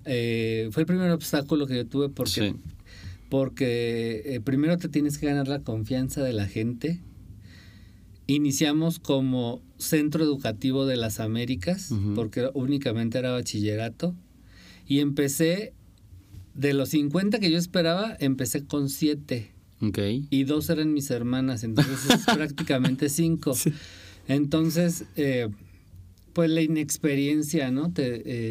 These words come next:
Speaker 1: eh, yo le hablé con mis papás y les dije, "No, pues, ¿saben qué? Mejor nos esperamos otro año". Y mi mamá, que ya tenía,
Speaker 2: Sí.
Speaker 1: ahora, ahora
Speaker 2: Experiencia.
Speaker 1: sí que viejo lobo de mar, me dice, "Mira, si no inicias con siete,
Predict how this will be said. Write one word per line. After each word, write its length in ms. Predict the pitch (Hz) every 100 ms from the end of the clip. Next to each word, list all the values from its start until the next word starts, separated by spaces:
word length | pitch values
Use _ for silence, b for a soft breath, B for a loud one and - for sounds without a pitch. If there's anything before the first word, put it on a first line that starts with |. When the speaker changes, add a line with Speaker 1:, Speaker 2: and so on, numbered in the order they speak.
| 113
Speaker 1:
eh, 40 |
yo 140 | 117 127
le 420 | 127 120 113 113
hablé 240 | 117 120
con 180 | 113 131
mis 140 | 117 -
papás 540 | 110 160 180 196 170
y 80 | 139
les 160 | 120
dije, 220 | 110 110 127
"No, 160 | 165
pues, 120 | 202 -
¿saben 300 | 180 175 175
qué? 120 | 190
Mejor 280 | 185 175 165
nos 140 | 170
esperamos 540 | 143 - 135 135 131 127
otro 300 | 107 131 139
año". 420 | 175 190 226 233 B B B B B
Y 140 | 131 151
mi 120 | 156
mamá, 380 | 170 175 185 190
que 140 | 170
ya 160 | 151 147
tenía, 720 | 147 170 170 175 180 175 165
Speaker 2:
Sí. 80 | 156 143 135 131 127 120 - -
Speaker 1:
ahora, 0 |
ahora 260 | 143 151
Speaker 2:
Experiencia. 600 | 160 156 110 110 170 170 107
Speaker 1:
sí 60 |
que 140 | - 165
viejo 320 | 160 160 175
lobo 300 | 170 175 175
de 160 | 180
mar, 240 | 180 180 202
me 120 | 165
dice, 220 | 135 110 131
"Mira, 240 | 131 127
si 140 | 117 143
no 100 | 190
inicias 460 | 247 254 240 247
con 280 | - 156 131
siete, 540 | 131 156 160 87 233